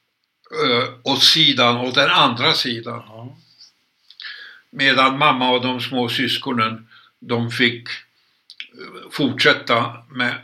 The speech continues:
Speaker 1: övriga människomassan i riktning där skorstensbyggnaden, eh, var i den riktningen.
Speaker 2: Ja.
Speaker 1: Okej.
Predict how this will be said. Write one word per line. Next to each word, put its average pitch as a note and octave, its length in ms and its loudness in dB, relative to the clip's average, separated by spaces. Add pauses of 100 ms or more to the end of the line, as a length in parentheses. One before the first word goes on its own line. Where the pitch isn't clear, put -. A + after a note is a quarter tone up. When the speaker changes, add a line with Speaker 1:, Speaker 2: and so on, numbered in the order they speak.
(340)
Speaker 1:
övriga B2 520 2
människomassan A#2 1080 -2 (1160)
i C3 240 2
riktning A#2+ 760 2 (1700)
där C3 260 -2
skorstensbyggnaden, A2+ 1400 0 (600)
eh, G#2+ 80 -6
var G#2 280 -4
i A2+ 40 -6
den G#2 260 -4
riktningen. G#2 580 -12
Speaker 2:
Ja. F#2 180 -16 (1500)
Speaker 1:
Okej. C3 680 -4